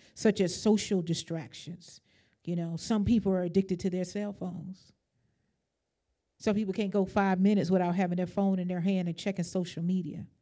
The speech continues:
Some people may, um, fast television. Some people may fast from groups and things like that,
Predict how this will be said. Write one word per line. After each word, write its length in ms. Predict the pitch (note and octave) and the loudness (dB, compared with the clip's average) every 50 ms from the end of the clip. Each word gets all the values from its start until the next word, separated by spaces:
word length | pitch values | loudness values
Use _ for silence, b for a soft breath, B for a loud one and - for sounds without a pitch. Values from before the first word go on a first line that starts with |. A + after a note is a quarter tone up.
| _ _ _ _ _ _ _ _ _ _ _ _ _ _ _ _ _ _ _ _ _ _ | _ _ _ _ _ _ _ _ _ _ _ _ _ _ _ _ _ _ _ _ _ _
Some 260 | - - - G3 E3+ | -4 0 2 2 4
people 260 | E3+ G#3+ G#3 - G3+ G3 | 4 2 2 2 2 2
may, 380 | G3 G3+ G3 F#3+ F#3+ F#3 F#3 F#3+ B B B B - | 2 2 4 4 2 2 0 -4 B B B B -4
um, 560 | F#3+ F#3 F3+ F#3 F#3 F3+ E3+ E3 E3+ D#3+ D3 - _ _ _ _ - - - | -4 -2 -2 -2 -4 -6 -6 -8 -10 -10 -12 -16 _ _ _ _ -20 -20 -14
fast 460 | - - A3+ G3+ F#3 F#3 F#3 - - - | -4 0 2 2 2 2 0 -2 -4 -2
television. 680 | - G3+ G3+ G3+ G3 F3 E3+ E3 D#3+ D3+ D3+ D3+ D#3 D3+ _ _ _ _ _ _ _ _ _ _ _ _ _ _ _ _ _ _ _ _ _ _ _ _ _ _ _ _ _ _ _ _ _ _ _ _ | 0 0 0 0 0 -2 -2 -4 -4 -6 -8 -8 -10 -10 _ _ _ _ _ _ _ _ _ _ _ _ _ _ _ _ _ _ _ _ _ _ _ _ _ _ _ _ _ _ _ _ _ _ _ _
Some 220 | - - - F#3 F3 | -6 -2 0 2 4
people 280 | F3 G#3+ G3 F#3 F#3+ | 4 2 4 2 2
may 160 | F#3+ G3 F#3+ F3+ | 2 2 0 0
fast 500 | - - F3+ F3+ F3+ F3+ F3 F3 F3 - | -2 -2 -2 -2 0 -2 -2 -4 -6 -6
from 320 | - F#3 F3+ F3 E3+ E3 | -4 -4 -2 -2 -2 0
groups 500 | D3+ D#3+ F#3 A3 A3+ - - - - - | 0 2 2 2 0 -2 -8 -14 -10 -10
and 140 | E3+ E3 - | -8 -6 -4
things 320 | F#3 F3+ F3 E3+ D#3 - | -2 -2 -2 -2 -4 -4
like 240 | F3 E3+ E3 D#3+ - | -4 -4 -4 -6 -6
that, 320 | - E3 E3 D#3+ D#3+ - | -6 -6 -6 -6 -8 -10